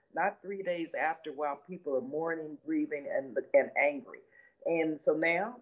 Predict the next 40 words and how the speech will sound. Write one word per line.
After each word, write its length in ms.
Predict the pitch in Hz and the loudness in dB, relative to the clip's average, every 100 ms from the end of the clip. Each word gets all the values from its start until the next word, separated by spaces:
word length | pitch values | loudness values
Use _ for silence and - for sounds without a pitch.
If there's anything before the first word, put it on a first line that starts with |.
| - | -6
I'm 120 | 139 - | -6 -4
trying 240 | 175 156 | -2 -2
to 80 | 175 | -2
repeal 440 | 190 208 - 247 247 | -6 -6 -6 -2 -2
this 220 | 240 - | -4 -2
authorization, 760 | 117 - 101 - 101 90 - 110 _ _ _ | -2 -2 -8 -4 -4 -6 -12 -14 _ _ _
and 160 | - - | 2 4
I've 120 | 156 | 4
got 220 | 170 151 | 4 4
bipartisan 680 | 143 143 175 180 160 165 170 | 4 4 2 -2 -4 -4 -10
support 480 | - 180 - 139 - | -14 -12 -4 -4 -4
to 60 | 196 | -12
do 240 | 190 233 | -8 -4
that. 260 | 180 - - _ _ _ _ - | 0 -2 -4 _ _ _ _ 0
What, 280 | 160 156 - 139 | 4 4 2 0
uh, 180 | 143 135 - | 2 0 -6
the 80 | 139 | -6
problem 600 | - 185 190 185 151 147 - _ | 2 4 4 2 -2 -8 -18 _
and 200 | - 143 | -6 -4
the 60 | 135 | -6
sticking 400 | - 220 220 196 | -4 -2 -2 -4
point 340 | - 147 135 - | -4 -2 -2 -4
is 300 | 151 147 - _ - | -6 -6 -14 _ -2
there's 200 | 139 214 | 0 2
some 140 | 190 | 0
who 140 | 180 165 | 0 -2
want 260 | 151 156 | 0 -2
to, 120 | 156 127 - _ | -2 -10 -12 _
uh, 280 | 135 135 123 - _ _ _ 139 | -10 -6 -6 -10 _ _ _ 0
repeal 600 | 156 156 233 208 180 - - | 0 0 0 4 4 2 2
and, 320 | 151 143 143 - | 4 4 2 -4
uh, 200 | 139 135 127 - 220 | -2 -2 -2 -6 -6
replace. 640 | 269 - - - - - - _ | -6 -2 0 0 0 -10 -18 _
Well, 100 | - | 4
what 100 | 208 | 4
do 60 | 233 | 4
you 80 | 208 | 2
replace 440 | 185 185 190 196 | -6 -2 -4 -4
it 60 | - | -10
with? 220 | 190 185 | -4 -4